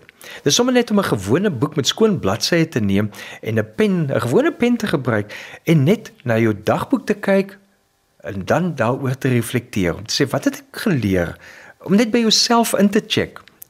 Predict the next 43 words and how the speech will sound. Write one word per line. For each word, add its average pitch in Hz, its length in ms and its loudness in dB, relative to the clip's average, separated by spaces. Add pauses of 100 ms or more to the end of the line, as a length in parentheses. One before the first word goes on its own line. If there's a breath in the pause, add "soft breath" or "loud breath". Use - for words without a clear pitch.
(120)
in 226 100 2
te 240 140 2
check 208 220 2
oor 160 260 2
wat 139 220 -2
jy 170 180 -2
dink, 117 300 0
oor 113 120 0
wat 117 220 -2
jy 190 80 2
voel, 147 380 2 (260 loud breath)
om 135 340 2 (120)
soort - 240 0
van 214 140 0
net 202 160 0
te 110 240 -2
download 110 640 2 (500 loud breath)
oor 143 200 4
wat 147 260 -2
in 135 120 -2
jou 120 220 2
kop - 260 -2
aangaan, 104 380 -2 (200 loud breath)
want 135 140 0
dit 226 160 0
help 151 260 -2
jou 127 100 2
om 107 60 -2
weer 110 140 2
perspektief - 680 -4
te - 100 -8
kry. 87 380 -8 (640 soft breath)
Om 147 120 4
realiteit 160 540 2
bewus 120 380 0
te - 100 -2
lewe 113 260 2
is 104 120 -2
'n 127 60 -2
vermoë 110 360 2
wat 151 140 0
ons 127 200 -4
aanleer, 117 440 0